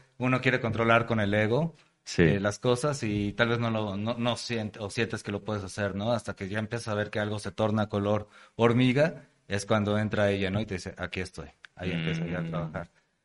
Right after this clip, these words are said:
Speaker 1: Pero, pero sí, mi hermano, y, y bueno, yo creo que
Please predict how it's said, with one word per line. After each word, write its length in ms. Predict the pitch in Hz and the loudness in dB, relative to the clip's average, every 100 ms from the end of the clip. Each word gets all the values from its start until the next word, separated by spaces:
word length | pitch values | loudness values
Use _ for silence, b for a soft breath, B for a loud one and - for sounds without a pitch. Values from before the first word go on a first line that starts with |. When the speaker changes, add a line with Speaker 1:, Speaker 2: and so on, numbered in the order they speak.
| _ _ | _ _
Speaker 1:
Pero, 280 | - 120 - | 4 4 4
pero 180 | 147 139 | 4 4
sí, 180 | 160 175 | 4 6
mi 80 | 160 | 6
hermano, 320 | 139 139 139 | 6 4 2
y, 200 | 147 139 143 | -2 -2 -2
y 40 | 135 | 4
bueno, 180 | 156 139 | 4 6
yo 140 | 160 | 4
creo 140 | 165 160 | 4 6
que 500 | 135 107 92 - | 6 6 0 -8